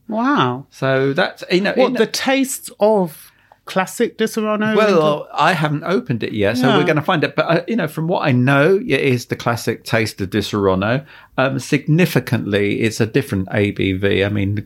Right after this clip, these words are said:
Speaker 2: uh, Disaronno is normally twenty-eight percent, but this is seventeen percent, so
Speaker 1: Okay.
Speaker 2: a lot lighter.
Speaker 1: Yeah.
Speaker 2: But, you know, Disaronno, as I say, we, we love it. It's a great after-dinner drink, uh, and it's an essential ingredient in so many great cocktails.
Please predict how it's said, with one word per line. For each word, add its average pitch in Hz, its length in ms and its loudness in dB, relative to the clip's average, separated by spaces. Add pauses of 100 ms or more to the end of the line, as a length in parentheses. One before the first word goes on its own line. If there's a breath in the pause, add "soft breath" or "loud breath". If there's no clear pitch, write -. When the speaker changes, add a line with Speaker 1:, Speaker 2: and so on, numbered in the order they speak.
Speaker 2:
uh, 101 240 2
Disaronno 95 440 0
is 92 120 -2
normally 92 320 0
twenty-eight 92 640 0 (160)
percent, 95 600 -2 (360 soft breath)
but - 160 -4
this 101 200 0
is 92 160 -4
seventeen 95 600 -2
percent, 95 380 -6
so 98 180 0
Speaker 1:
Okay. 101 100 2
Speaker 2:
a - 40 4 (160)
lot 220 200 -6
lighter. 101 420 0
Speaker 1:
Yeah. 190 360 2 (120)
Speaker 2:
But, - 120 -2
you 240 80 2
know, 185 100 4
Disaronno, 156 580 2
as 123 120 -2
I 131 40 0
say, 120 200 0
we, 135 480 -2
we 123 140 4
love 110 300 2
it. 127 140 2
It's 113 180 -4
a 107 60 0
great 117 260 0
after-dinner 104 580 -2
drink, 107 460 -2
uh, 104 320 0
and 120 120 0
it's 107 160 -4
an 113 80 0
essential 127 600 -2
ingredient 98 540 -2
in 95 100 -6
so 107 240 -2
many 95 340 -8 (260)
great 104 260 0
cocktails. 101 720 -2